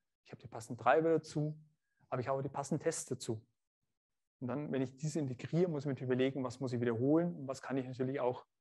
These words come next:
weiterverwenden, weil ich schon weiß, dass es funktioniert. Gutes Beispiel, was natürlich sehr viel Aufwand macht, ein Speicherinterface neu zu tunen im Layout, ist ein Höllenaufwand.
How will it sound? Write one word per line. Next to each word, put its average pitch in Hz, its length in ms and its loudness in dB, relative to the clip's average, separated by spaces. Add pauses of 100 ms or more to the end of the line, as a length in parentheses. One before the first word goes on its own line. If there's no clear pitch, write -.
(640)
weiterverwenden, 135 680 4
weil 123 100 -4
ich 120 80 -8
schon 123 120 -2
weiß, 120 280 4
dass 127 140 -2
es - 60 -10
funktioniert. 120 560 -2 (340)
Gutes 131 220 0
Beispiel, 131 340 6
was 123 100 -2
natürlich 120 320 0
sehr 127 140 4
viel 131 120 -4
Aufwand 131 300 2
macht, 135 220 -2 (460)
ein 139 100 -8
Speicherinterface 127 960 0 (220)
neu 135 160 6
zu 135 160 0
tunen 147 280 2
im 127 80 2
Layout, 127 320 6
ist - 120 -14
ein 117 80 -4
Höllenaufwand. 156 680 4